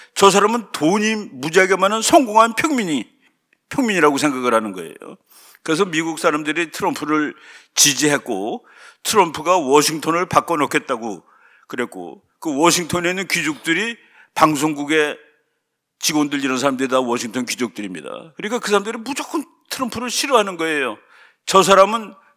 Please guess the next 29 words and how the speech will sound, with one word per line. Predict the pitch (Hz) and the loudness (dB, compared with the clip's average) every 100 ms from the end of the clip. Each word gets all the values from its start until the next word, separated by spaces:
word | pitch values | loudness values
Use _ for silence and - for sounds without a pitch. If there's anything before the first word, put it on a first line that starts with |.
| - | -4
돈으로 | 175 202 202 214 | 0 2 6 6
안 | 131 | 6
되는 | 131 151 143 | 4 0 0
사람이라, | 147 143 160 117 92 - _ _ _ | -2 -2 -4 -4 -6 -14 _ _ _
돈이 | - 214 220 | -6 -4 2
많으니까 | 202 170 185 185 202 143 - - _ | 4 4 2 -2 0 0 -4 -20 _
돈 | - 202 | 0 0
주고서 | 196 190 175 208 | 0 -2 0 0
이거 | 160 175 185 | 0 2 6
해주세요라고 | 180 170 170 180 180 175 180 180 | 6 4 0 0 2 2 0 -6
부탁을 | 175 165 175 | -4 0 0
못 | 165 139 | 0 0
하는 | 151 123 | -2 -2
거죠. | 107 90 82 87 - _ - - | -4 -6 -10 -14 -18 _ -20 -12
그래서 | - 170 190 | -4 0 0
미국에 | 156 160 151 160 202 190 - - _ _ _ | -2 -6 -4 -2 -2 -4 -12 -20 _ _ _
한 | 185 165 | -6 -4
이백 | 151 160 165 | -4 -2 -2
년 | 170 165 165 131 _ _ _ | -4 -6 -8 -16 _ _ _
있다가 | 160 - 151 175 | -6 0 2 2
생긴 | 185 170 175 | 0 -4 -6
귀족들이 | 147 147 143 123 147 156 226 233 _ _ _ | -4 -4 -4 -4 -4 -4 -6 -12 _ _ _
트럼프가 | - 262 185 185 175 | -2 -2 -2 -4 -2
되는 | 170 165 | -2 -2
것을 | 160 151 226 226 _ _ _ _ _ _ _ - | -2 -2 -6 -10 _ _ _ _ _ _ _ -12
이천십육 | 170 160 175 131 - 233 226 | -4 2 2 2 0 -2 -2
년에도 | 214 208 214 - | 0 0 -4 -6
죽어라 | - 202 233 | -2 4 6
반대했고 | 202 185 170 175 170 202 185 - | 6 4 0 -6 -6 -8 -10 -14